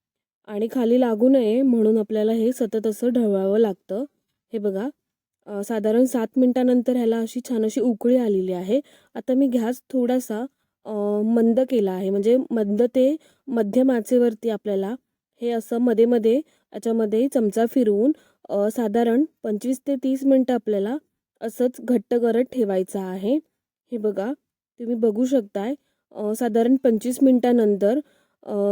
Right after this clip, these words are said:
मी हे मध्यम आचेवरतीच छान असं घट्ट करून घेतलं आहे. याचा रंग देखील बदलला आहे आणि हे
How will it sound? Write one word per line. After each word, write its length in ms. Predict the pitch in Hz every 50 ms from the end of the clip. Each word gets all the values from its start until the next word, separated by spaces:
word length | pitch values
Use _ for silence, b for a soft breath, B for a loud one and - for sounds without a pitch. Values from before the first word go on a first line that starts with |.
| 202 202 202
मी 420 | 208 208 214 214 226 226 240 247 254
हे 260 | 247 233 240 277 302
मध्यम 460 | 285 - 240 220 202 196 254 262 262
आचेवरतीच 720 | 254 247 226 - 262 247 247 233 - - 262 285 - - - _ -
छान 200 | 254 233 220 220
असं 240 | 220 214 - 247 262
घट्ट 280 | 254 247 226 202 _ 226
करून 320 | 220 214 233 226 233 247
घेतलं 300 | 240 240 214 - 202 196
आहे. 200 | 185 185 202 240 294 b b b b b b b
याचा 200 | - 220 - 254
रंग 260 | 247 233 220 214 214 233
देखील 400 | 247 220 262 233 - 285 269 240
बदलला 420 | 233 214 196 214 202 202 196 190
आहे 200 | 190 196 208 220
आणि 200 | 240 233 233 233
हे 260 | 220 220 226 233 285